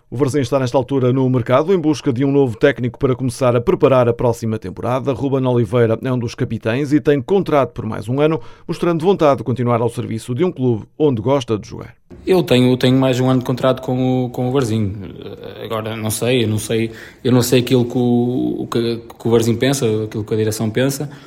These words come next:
Speaker 2: Sei que vão haver algumas mudanças, não sei se, se faço parte dessa mudança ou não.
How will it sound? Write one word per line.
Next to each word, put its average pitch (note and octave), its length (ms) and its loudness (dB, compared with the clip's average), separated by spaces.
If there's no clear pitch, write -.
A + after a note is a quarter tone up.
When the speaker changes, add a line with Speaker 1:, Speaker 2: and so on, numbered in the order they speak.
Speaker 2:
Sei - 240 4
que B2+ 380 2
vão B2+ 200 4
haver B2+ 160 4
algumas B2 320 2
mudanças, D3 500 -2
não C3 120 2
sei C3 240 0
se, B2+ 320 -2
se A#2+ 160 -6
faço B2 300 -4
parte A#2+ 260 0
dessa A#2+ 240 -2
mudança A#2+ 380 0
ou - 20 2
não. D3+ 380 2